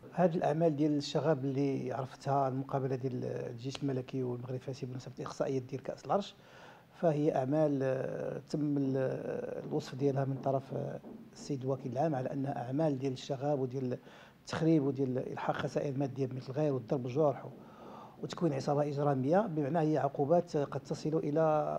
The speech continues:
ما بين، تتراوح ما بين عشر سنوات وخمسة عشر سنة. لماذا؟ لأنها توصل، لأن الوصف اللي تعطاها هو جناية. حقا كاين هناك مجموعة ديال القاصرين اللي تم الإحالة ديالهم على السيد قاضي التحقيق. آه، كاين إجراءات خاصة كتخاض فيما يخص الأمر اللي دات تعلق الأمر بالقاصرين،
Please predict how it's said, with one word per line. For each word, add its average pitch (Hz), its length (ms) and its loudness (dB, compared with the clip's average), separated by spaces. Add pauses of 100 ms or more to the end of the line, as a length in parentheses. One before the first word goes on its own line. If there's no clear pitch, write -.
(140)
ما 147 80 2
بين، 147 240 0
تتراوح 156 420 2
ما 151 100 0
بين 139 180 2
عشر 135 340 -2
سنوات 185 320 2
وخمسة 160 300 -4
عشر 147 100 -6
سنة. 147 340 -2 (600)
لماذا؟ 160 280 6
لأنها 151 360 2
توصل، 160 380 0
لأن 147 240 0
الوصف 156 320 0
اللي 147 140 0
تعطاها 139 380 0
هو 143 220 4
جناية. 139 440 2 (840)
حقا 196 460 2
كاين 208 180 0
هناك 180 280 4
مجموعة 151 340 4
ديال 143 140 2
القاصرين 156 400 0
اللي 156 120 0
تم 151 160 0
الإحالة 147 340 0
ديالهم 139 240 0
على 123 100 -4
السيد 131 220 -6
قاضي 127 200 -6
التحقيق. - 500 -2 (640)
آه، - 200 -4
كاين 143 200 -4
إجراءات 160 420 0
خاصة 160 360 -2
كتخاض 151 440 -2
فيما 147 220 -4
يخص - 320 -6
الأمر 147 260 -2
اللي 135 160 -2
دات 135 180 -4
تعلق 135 320 -4
الأمر 143 240 -2
بالقاصرين، 147 560 0